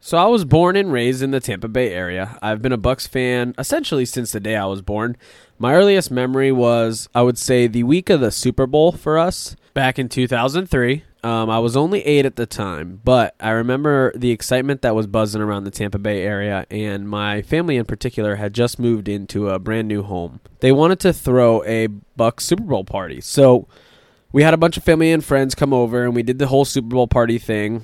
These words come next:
The Bucks won, and I remember my dad and mom handing out pots and pans, and everybody was supposed to go around and just start smacking around the pots and pans, making as much noise as you can. To me, it felt like the whole neighborhood was doing it.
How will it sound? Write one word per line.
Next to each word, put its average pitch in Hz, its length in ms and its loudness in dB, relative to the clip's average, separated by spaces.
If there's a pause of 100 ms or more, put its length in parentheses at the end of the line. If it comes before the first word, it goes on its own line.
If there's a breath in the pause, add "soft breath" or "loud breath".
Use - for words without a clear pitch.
(140)
The 127 140 -2
Bucks 143 320 6
won, 131 260 6
and 120 100 0
I 120 60 0
remember 127 560 0
my 107 160 -6
dad 120 240 0
and 120 80 -2
mom 117 220 -2
handing 120 280 -4
out 107 160 -2
pots 117 320 0
and 104 100 -8
pans, 101 340 -6
and 101 60 -6
everybody 107 320 -2
was 107 120 -2
supposed - 240 -4
to 104 80 -4
go 110 160 2
around 107 220 0
and 104 100 -6
just 107 140 -8
start 95 200 -4
smacking 110 440 -4
around 110 460 0
the - 60 -8
pots 117 300 0
and 110 100 -2
pans, 113 320 -2
making 117 220 -2
as 110 140 -6
much 120 200 -4
noise 120 240 -2
as 107 80 -6
you 110 80 -6
can. 113 300 -4 (120)
To 135 120 4
me, 156 400 4
it 123 80 0
felt 131 240 2
like 120 160 0
the 120 100 2
whole 120 160 4
neighborhood 110 600 -2
was 92 200 -10
doing 85 280 -10
it. 71 140 -16